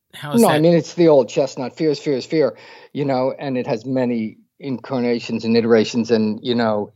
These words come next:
Speaker 2: fear masks as many things, often prudence and good judgment. And, you know, I, I, I just think fear is fear. And,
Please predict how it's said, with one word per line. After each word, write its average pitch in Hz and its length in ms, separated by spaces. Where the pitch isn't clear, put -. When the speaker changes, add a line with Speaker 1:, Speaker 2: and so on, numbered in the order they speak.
Speaker 2:
fear 120 220
masks 113 560
as 104 160
many 120 380
things, 123 680
often 131 560
prudence 131 640
and 120 360
good 131 160
judgment. 127 720
And, 113 400
you 147 140
know, 127 160
I, - 240
I, 143 320
I 135 80
just - 200
think - 160
fear 117 260
is 107 120
fear. 113 360
And, 120 420